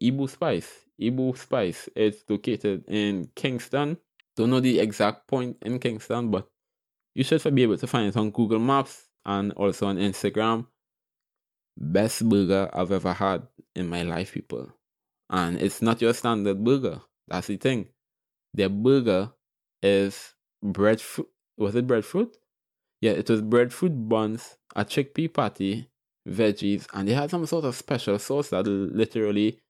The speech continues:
took it from level n-, ten and was like, "Okay,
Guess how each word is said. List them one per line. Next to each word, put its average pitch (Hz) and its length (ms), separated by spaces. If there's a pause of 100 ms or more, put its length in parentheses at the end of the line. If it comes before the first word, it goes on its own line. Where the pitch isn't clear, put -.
(380)
took 127 180
it 107 100
from 117 280
level 104 580 (140)
n-, 92 160 (240)
ten 196 340 (640)
and 92 180
was 95 120
like, 85 200
"Okay, 104 420